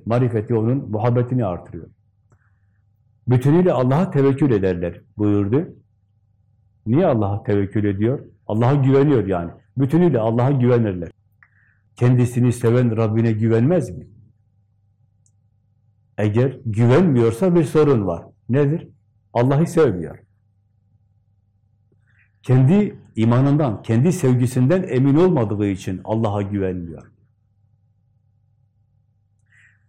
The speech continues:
Kendi sevgisinden emin olmadığı için Allah'ın kendisini sevdiğinden emin olmaz.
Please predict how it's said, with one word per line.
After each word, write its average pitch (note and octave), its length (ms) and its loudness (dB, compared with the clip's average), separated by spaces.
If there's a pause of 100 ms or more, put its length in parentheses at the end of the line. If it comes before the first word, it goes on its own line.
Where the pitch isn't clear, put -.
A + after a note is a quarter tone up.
(360)
Kendi B2+ 300 2
sevgisinden A#2+ 720 0
emin B2+ 320 2
olmadığı A#2 520 2
için D#3 460 -4
Allah'ın C3+ 460 2
kendisini A#2+ 560 0
sevdiğinden A#2 720 0
emin A#2 280 0
olmaz. A2+ 560 -4